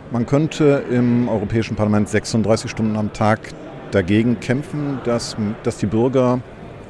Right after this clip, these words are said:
was weiß ich, vergiftet, ausgeraubt und überwacht werden. Ähm, einfach weil es konservative Mehrheiten gibt, im Parlament und auch die, äh,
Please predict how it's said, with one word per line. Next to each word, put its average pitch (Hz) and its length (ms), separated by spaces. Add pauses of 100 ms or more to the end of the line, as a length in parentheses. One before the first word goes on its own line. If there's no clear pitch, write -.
(960)
was 101 160
weiß 107 120
ich, 123 160
vergiftet, 147 960
ausgeraubt 117 1000
und 107 300
überwacht 101 460
werden. 95 320 (880)
Ähm, 117 380 (180)
einfach 135 320
weil 135 160
es 135 140
konservative 143 500
Mehrheiten 101 380
gibt, - 320 (260)
im 113 140
Parlament 107 720
und 127 360
auch 123 200
die, 110 400
äh, 104 420